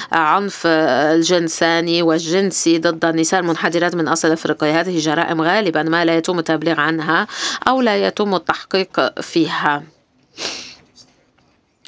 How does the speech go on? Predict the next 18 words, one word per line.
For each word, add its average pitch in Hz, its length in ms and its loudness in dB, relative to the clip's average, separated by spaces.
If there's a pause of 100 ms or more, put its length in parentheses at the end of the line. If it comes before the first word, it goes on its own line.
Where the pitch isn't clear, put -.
أيضًا 185 220 0
الصور 175 480 0
المنمطة 170 720 0
السلبية 165 640 2
من 165 240 0
المسائل 160 320 0
الأخرى 165 280 0
التي 160 200 0
تؤثر 165 380 -2
على 156 240 2
النساء 160 360 0
المنحدرات 165 560 0
من 156 80 -2
أصل 156 260 -2
أفريقي، 165 560 -2 (380)
وأن 165 220 2
الصور 180 280 0
المنمطة 165 840 0